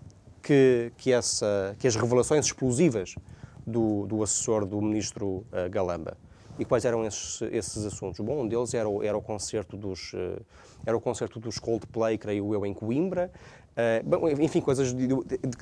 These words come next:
com este tipo de, enfim, de importância transcendental, não é? Para,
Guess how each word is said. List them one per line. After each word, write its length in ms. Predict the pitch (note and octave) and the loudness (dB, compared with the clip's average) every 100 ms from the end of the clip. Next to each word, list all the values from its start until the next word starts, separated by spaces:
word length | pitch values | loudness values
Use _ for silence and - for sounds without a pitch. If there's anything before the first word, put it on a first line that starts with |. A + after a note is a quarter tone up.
| - | 2
com 180 | C#3+ D#3+ | 6 8
este 180 | - | 6
tipo 240 | - E3 D3 | -2 -4 0
de, 300 | C3+ C#3+ C3+ | 4 4 4
enfim, 260 | C3 A#2+ A#2 | 0 -2 -2
de 180 | A#2 D3 | -2 -2
importância 640 | C3 A2+ - D3+ - D3 | -2 -4 -2 -2 0 -2
transcendental, 800 | - C3+ B2 C#3 B2 B2+ - F2+ - - - - | 0 -2 -2 -2 -2 -2 -4 -4 -8 -18 -18 -8
não 100 | F#2 | -4
é? 140 | F2+ D#3+ _ _ - - | -4 -8 _ _ -16 0
Para, 440 | B2 A#2+ A#2 G#2+ | 4 4 2 -2